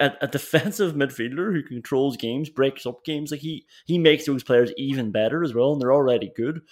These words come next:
Um, yeah, it's probably just, you know, if we put, if we put John McGinn or Jacob Ramsey into that position as well, it makes them automatically worse. Like, if they, if they play number six now with two boys ahead of them,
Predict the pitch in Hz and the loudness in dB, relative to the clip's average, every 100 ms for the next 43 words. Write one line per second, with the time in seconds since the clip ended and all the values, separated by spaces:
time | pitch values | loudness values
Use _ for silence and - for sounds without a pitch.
0 | - - _ _ _ 98 104 101 101 101 | -20 -20 _ _ _ -8 -6 -6 -8 -10
1 | 98 98 _ _ 101 98 95 - 135 117 | -12 -18 _ _ -6 -6 -8 -2 -2 0
2 | 117 104 110 - _ _ _ - _ _ | -4 -4 -8 -10 _ _ _ -20 _ _
3 | _ _ _ 571 - 262 254 226 285 247 | _ _ _ -12 -4 6 6 8 4 4
4 | 240 - 185 254 240 160 170 156 135 127 | 4 4 4 2 0 4 4 4 2 2
5 | 185 208 147 147 143 135 113 143 175 208 | 2 2 4 4 2 2 2 2 0 -2
6 | 208 214 202 214 - 139 107 110 202 151 | -2 -2 -4 -6 -6 -8 -2 0 0 0
7 | 170 208 - 110 175 190 202 202 202 208 | -2 -2 0 0 0 -2 -4 -4 -6 -6
8 | 208 190 202 - - 165 156 170 151 165 | -6 -2 -2 -2 -10 -8 -6 -2 -2 -2
9 | 185 175 143 139 123 113 - - - 190 | -2 0 0 0 -2 -4 -6 -6 -8 -6
10 | 160 - 139 117 117 107 104 98 160 208 | -6 -4 -4 0 0 0 -6 -6 -8 -10